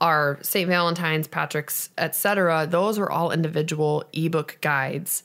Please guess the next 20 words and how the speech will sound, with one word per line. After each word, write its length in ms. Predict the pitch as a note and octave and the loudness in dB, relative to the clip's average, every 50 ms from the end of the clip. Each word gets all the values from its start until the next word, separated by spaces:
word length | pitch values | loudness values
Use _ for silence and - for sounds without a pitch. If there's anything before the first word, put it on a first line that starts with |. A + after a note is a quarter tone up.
| _ _ | _ _
that 160 | - D3 - | 0 2 2
we 100 | D#3 D#3+ | 2 0
compiled 640 | D3+ - E3 D3+ - - F#3 F3 E3+ E3 D#3 D#3 - - | 0 -2 -4 -4 -2 0 0 2 2 2 2 0 -2 -2
into 640 | - F3 F#3+ G3+ G#3 - - - F#3+ F#3 F3+ E3+ E3 | 2 2 4 4 2 0 0 0 2 2 2 0 0
one 320 | E3 E3+ D#3+ D#3+ F3 G3 | 0 0 0 2 2 4
book 260 | F3 D#3 D3+ D3+ - - _ - | 2 2 0 -2 -4 -10 _ -2
and 140 | D#3 D#3+ | 0 2
released 340 | D#3 D#3 D#3 D3 C#3+ C#3 - | 2 2 0 0 -2 0 -2
it 60 | - | -2
as 140 | D3 D3 C#3+ | -2 -2 -2
a 40 | C#3+ | -4
print 280 | C#3 - - C#3+ - - | -4 -2 -4 -4 -2 -4
edition. 460 | - C#3 C3 - - - - - - _ _ _ - | -4 -4 -2 -2 -2 -4 -6 -10 -12 _ _ _ -4
You 160 | _ E3+ F3+ | _ 2 2
can 220 | F3+ F3+ - F3 E3 | 2 2 2 0 2
get 220 | E3+ F3 E3+ - | 2 0 0 0
this 200 | - E3+ E3 - | -2 -2 -2 -2
compilation 640 | - - - D#3+ D#3+ - D#3 D3+ D3 D3+ - D3 C#3+ | -4 -4 -2 -2 -2 0 0 0 0 0 -2 -4 -2
as 220 | - C3+ D3+ D#3 | -2 -4 -2 -2
an 100 | D3 C#3 | -4 -4